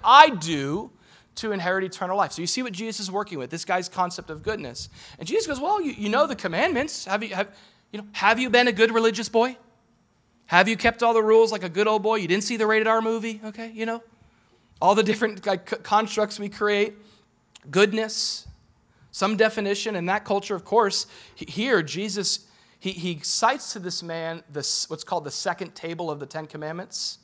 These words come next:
It's the last six. The first four commandments have to do with our relationship with God. The second six, or the last six of the Ten Commandments, the second table,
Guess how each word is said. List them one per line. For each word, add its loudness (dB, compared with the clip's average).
It's -16
the -6
last 0
six. -2
The -10
first -2
four 0
commandments -8
have -8
to -18
do -4
with -8
our -2
relationship -8
with -10
God. -4
The -2
second 0
six, -2
or -8
the -6
last 4
six -6
of -6
the -12
Ten -10
Commandments, -12
the -14
second -8
table, -6